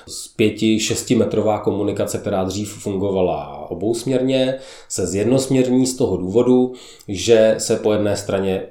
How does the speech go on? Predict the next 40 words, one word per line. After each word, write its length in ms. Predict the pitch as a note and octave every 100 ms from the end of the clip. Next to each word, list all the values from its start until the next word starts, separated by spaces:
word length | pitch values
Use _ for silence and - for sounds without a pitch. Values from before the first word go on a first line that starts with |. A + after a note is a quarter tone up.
| -
je 300 | G#2+ G#2 -
potřeba 400 | F#2 - F2+ F2+
nějakým, 320 | F2 E2 F2
nebo 160 | E2+ E2
vzniká 360 | F2+ G#2+ F#2
tam 160 | F2+ F2+
potřeba 380 | - - F2+ F2
nějakým 360 | E2+ E2 F2+
způsobem 400 | F2 F2 - - -
parkovat 680 | F#2+ - B2+ C3 B2 B2+ -
a 60 |
i 60 | G2
když 120 | G2
je 60 | G2
tam 160 | G2+
vyšší 260 | G2 G2 F2
provoz, 360 | F#2+ G#2 G#2+ -
tak 180 | -
už 140 | F#2+ -
najednou 260 | F2+ F#2+
obousměrně 640 | F#2+ F2+ G#2 - G#2 F#2+ E2+
to 100 | F2+
tam 180 | F2+ E2+
nefunguje. 460 | - F2+ E2 D#2+ - - - -
Tam, 160 | B2+
kde 100 | C3+
jsou 380 | C3+ E2+ D2+ - -
nižší 600 | G2 B2 B2+ - C3 A#2+
intenzity 720 | F#2 F#2+ F2 E2+ - D2+ -
dopravy, 400 | F#2 F#2 F2+ F#2
nebo 180 | E2 E2+
jenom 220 | D#2+ D#2
nárazově, 520 | F2 G#2 B2 G#2+ F2
to 120 | D#2+ E2
tam 200 | F2 E2+
je, 80 |
to 120 | - -
tam 180 | E2+
je 80 | E2+
horší, 340 | E2+ - -